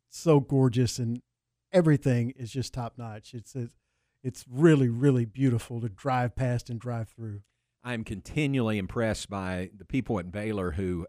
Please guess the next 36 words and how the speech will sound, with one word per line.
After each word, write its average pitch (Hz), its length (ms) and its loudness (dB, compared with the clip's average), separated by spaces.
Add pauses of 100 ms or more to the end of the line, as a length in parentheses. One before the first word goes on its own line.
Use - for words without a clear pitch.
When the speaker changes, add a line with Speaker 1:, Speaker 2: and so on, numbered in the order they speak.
Speaker 2:
have 113 200 -8
this 98 220 -8
long-range 104 640 -4
vision, 92 460 -4
you 92 100 -10
know, 101 280 -6 (380)
and 113 160 -10
can 104 220 -6
see, 123 540 2 (360)
you 120 80 -12
know, 107 80 -4
what 113 220 0
needs 123 360 -2
to 113 100 -4
happen, 104 360 -4
even 113 180 -4
if 107 140 -6
they 104 120 -8
look 104 280 -4
way 123 520 2
down, 104 600 -2 (440)
way 131 280 0
down 117 380 -4
the 98 80 -14
road. 92 560 -12 (240)
Um, 92 560 -6
it's 113 260 -10
just - 320 -18
so 131 260 0
impressive 92 600 -8
to 82 80 -20
see 113 120 -12
how 101 100 -2
everything 95 420 -8
fits 143 300 -2
together. 104 640 0